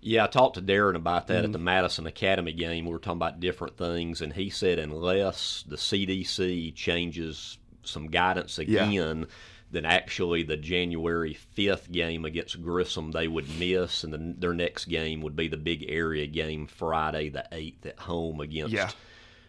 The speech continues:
Speaker 1: Brewer, but he said there is a slight chance they could play Grissom if
Speaker 2: Uh-huh.
Speaker 1: C D C changes their guidance again.
Speaker 2: Yeah,
Speaker 1: So
Speaker 2: and
Speaker 1: it's
Speaker 2: I,
Speaker 1: kind of up in the air.
Speaker 2: I hate to get straight into it, but, I mean, that's one of the things I wanna talk about.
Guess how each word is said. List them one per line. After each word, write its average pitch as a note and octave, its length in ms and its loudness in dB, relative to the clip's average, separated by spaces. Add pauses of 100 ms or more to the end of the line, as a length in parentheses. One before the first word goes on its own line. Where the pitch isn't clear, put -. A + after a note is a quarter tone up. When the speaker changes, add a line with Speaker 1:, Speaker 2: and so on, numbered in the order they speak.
Speaker 1:
Brewer, G#2 480 8
but F2+ 140 2
he G2 140 2
said F2 200 0
there F2 160 6
is F#2 140 6
a F2+ 80 0
slight F2 400 2
chance F2+ 400 -2
they D#2 160 0
could E2+ 300 -2
play F2+ 280 0
Grissom E2+ 600 0
if D#2+ 200 -4
Speaker 2:
Uh-huh. A2 180 2
Speaker 1:
C G2 40 0
D F2 180 0
C F2 360 0
changes E2 960 -2
their D#2 160 0
guidance D#2+ 560 2
again. C2+ 520 -10
Speaker 2:
Yeah, C#3+ 180 2
Speaker 1:
So A2+ 40 4
Speaker 2:
and C#3 100 4
Speaker 1:
it's C3 120 6
Speaker 2:
I, - 20 -4
Speaker 1:
kind G#2 220 6
of E2+ 100 0
up F#2 160 4
in E2+ 80 -2
the D#2 180 -2
air. C#2+ 140 -6 (160)
Speaker 2:
I B2+ 140 8
hate E3 220 6
to - 100 0
get B2+ 160 4
straight A#2+ 300 8
into A#2+ 200 4
it, F#2+ 80 0
but, A2 140 2
I A#2 40 8
mean, A#2+ 140 8
that's C3+ 260 4 (400)
one A#2+ 240 2
of E3+ 60 4
the D3 80 6
things B2+ 240 2
I A#2 60 4
wanna A2 240 2
talk D3+ 220 0
about. F#2 320 2